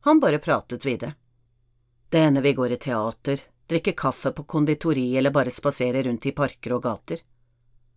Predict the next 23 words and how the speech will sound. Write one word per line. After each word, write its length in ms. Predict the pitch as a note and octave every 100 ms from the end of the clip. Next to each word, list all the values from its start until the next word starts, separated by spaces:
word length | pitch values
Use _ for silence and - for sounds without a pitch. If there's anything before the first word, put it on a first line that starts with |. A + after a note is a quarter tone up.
| _ -
Hun 100 | F3+
har 140 | G3+
alltid 240 | E3 E3 D#4+
et 180 | - F#3+
eller 140 | E3+
annet 160 | B2+ -
forslag 500 | - - A2+ A#2+ -
til 140 | D#3
hva 140 | C3 A2+
vi 80 | A#2+
kan 160 | C3+
gjøre 220 | B2+ A2+ A2
sammen." 220 | D3+ B3 _ _ _ _ _ _ _ _ _ _ _ _ _ _ _ _ -
"Ja, 160 | F4
du 100 | - F#3
er 100 | F#4+
litt 180 | F#4
av 80 | C#4
en 120 | B3+ G#3
heldig 260 | F#3+ F3+ D#3
gris, 240 | C#3+ C#3+
forstår 380 | - D3+ C#3+ C3
jeg." 160 | C3